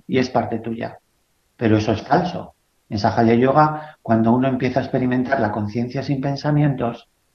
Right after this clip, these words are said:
empezamos a darnos cuenta de que el pensamiento es, eh, viene producido por nuestro sistema nervioso. Si nosotros tenemos un bloqueo, por ejemplo,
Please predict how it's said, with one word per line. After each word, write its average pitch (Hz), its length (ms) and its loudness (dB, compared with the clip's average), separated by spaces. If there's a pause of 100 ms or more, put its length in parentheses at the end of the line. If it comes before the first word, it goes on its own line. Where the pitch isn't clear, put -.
(220)
empezamos 110 460 0
a 131 60 4
darnos 131 320 0
cuenta 139 520 -2 (140)
de 113 100 -2
que 117 100 0
el 110 80 2
pensamiento 120 880 0 (420)
es, 101 200 -8
eh, 117 420 -4 (200)
viene 127 340 0
producido 135 760 2 (260)
por 151 240 2
nuestro 127 360 0
sistema 131 400 -2
nervioso. 117 640 -4 (380)
Si - 160 -2
nosotros 127 480 0
tenemos 143 360 -2
un 135 120 0
bloqueo, 135 520 2
por 123 120 -2
ejemplo, 117 540 -4